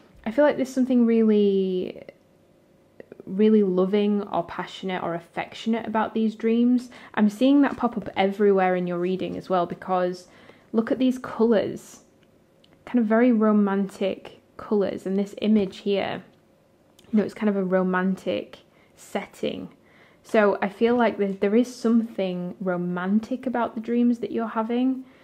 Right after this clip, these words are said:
um, but it's almost like it's, you may feel like it's making it harder for you, because it's almost like your dreams are playing out scenarios that you don't feel like would take place in reality.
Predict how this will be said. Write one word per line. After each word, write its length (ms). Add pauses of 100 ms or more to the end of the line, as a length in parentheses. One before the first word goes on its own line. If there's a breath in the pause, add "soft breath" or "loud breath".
(300 loud breath)
um, 640 (1500)
but 100
it's 180
almost 420
like 280
it's, 400 (920 soft breath)
you 120
may 180
feel 460
like 300
it's 380 (140)
making 380
it 80
harder 480
for 140
you, 340
because 240
it's 140
almost 200
like 120
your 120
dreams 460
are 60
playing 420
out 180
scenarios 680
that 80
you 120
don't 320
feel 420
like 320 (200)
would 340
take 400
place 400
in 240
reality. 800